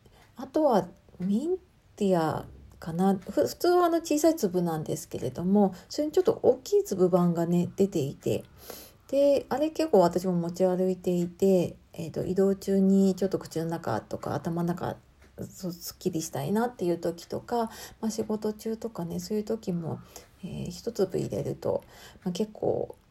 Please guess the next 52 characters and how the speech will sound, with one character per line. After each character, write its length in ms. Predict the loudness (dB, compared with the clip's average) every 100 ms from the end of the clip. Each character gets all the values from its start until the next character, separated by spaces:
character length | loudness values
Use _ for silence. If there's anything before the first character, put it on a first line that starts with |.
| _ _
え 180 | -14 -10
ー、 40 | -6
頭 280 | -2 -2
が 120 | -2 -8
す 160 | -10
っ 20 |
き 180 | -10 -8
り 120 | -8
と 140 | -6 -8
い 120 | -8
う 60 | -10
か 180 | -6
ね、 220 | -4 -4 -6 -16 _
眠 280 | 0 2 2
気 120 | 2
が 120 | 0 0
す 140 | -2
っ 20 |
き 180 | -4 -6
り 140 | -6
す 120 | -8 -6
る 100 | -6
の 180 | -6 -2
で、 300 | 2 2 0 -8 -20 -10
ま 60 | -6
あ、 20 |
そ 140 | 0
ん 80 | 0
な 120 | 2
の 180 | 2 0
を 40 |
持 160 | -2 -6
ち 240 | -8 -4
歩 300 | -2 0 2
い 80 | 2
た 180 | 0 -8
り 140 | -10
と 140 | -12 -12
か 200 | -12 -12
し 180 | -12 -12
て 120 | -10
い 180 | -10 -10 -8 -4
ま 140 | -4 -4
す。 240 | -4 -6 -10 -20 -20 -20 -20 -20 -20 -20 -20 _ _ _ _ _ _ _ _ _ _ _ _ -20 _ _ _ _ _ -6
で、 260 | 0 2
ま 380 | 2 0 -4 -12 -10
あ、 100 | -6
あ 20 |
と 180 | -2 0
ね、 260 | 2 0 -2 -6
え 60 |
ー、 1080 | -4 -2 -2 -4 -6 -10 -10 -12 -12 -14 -18